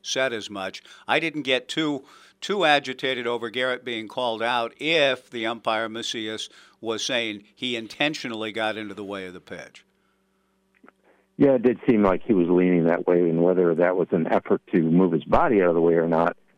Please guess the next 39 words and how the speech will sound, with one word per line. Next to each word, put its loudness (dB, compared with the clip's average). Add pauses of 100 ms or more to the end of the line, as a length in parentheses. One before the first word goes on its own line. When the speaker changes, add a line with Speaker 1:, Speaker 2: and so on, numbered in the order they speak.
(300)
Speaker 2:
uh, 2
it 2
certainly 2
looked 2
like 2
he 0
was 2 (260)
moving 4
into 2
the -2
pitch. 0 (120)
Speaker 1:
Yeah, 0
and, 0
Speaker 2:
But, 4
uh, 4
yeah. 4
Speaker 1:
and -4
give, 2
but 0
the -2
Speaker 2:
Go 0
ahead. 4
Speaker 1:
problem 4
with -4
that, 0
the -12
cumulative -4
effect -2
at -14
that 0
point -6
is, -8 (260)
even -2
if -4
that 2
call 4
was -8
<laughs> -14
right, -8